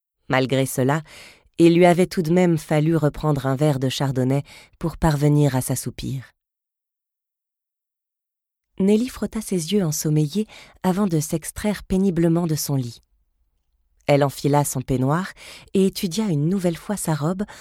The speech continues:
en se demandant si elle ne devrait pas faire un peu de place dans sa penderie pour l'y ranger.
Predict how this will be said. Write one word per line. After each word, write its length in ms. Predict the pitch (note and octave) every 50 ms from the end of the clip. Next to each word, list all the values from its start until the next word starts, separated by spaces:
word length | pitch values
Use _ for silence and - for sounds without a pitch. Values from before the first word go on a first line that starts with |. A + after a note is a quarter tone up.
| - - - - _
en 120 | - G#3+ G3+
se 160 | - - G#3+
demandant 480 | F3+ A3 A#3 A#3+ A#3 A3+ G#3 A#3+ C4 -
si 200 | - - - -
elle 160 | G#3 G3+ G3+
ne 120 | G3+ G3+ F#3+
devrait 320 | G3 G#3 F#3+ - G#3 G3
pas 160 | - - A#3+
faire 320 | - - B3+ B3+ A#3+ - -
un 120 | - A3 G#3 -
peu 100 | - -
de 120 | B3+ G#3+ G3
place 380 | - - - D#3 D3+ E3 D#3
dans 120 | - D#3 D3
sa 160 | - D3+ D3
penderie 400 | D3+ D3+ D3+ C#3 C3 B2+ C3 D3
pour 180 | - - C3+ C3
l'y 120 | C3 C3
ranger. 460 | A#2+ B2+ B2+ A#2+ A2+ B2+ B2+ C3 D3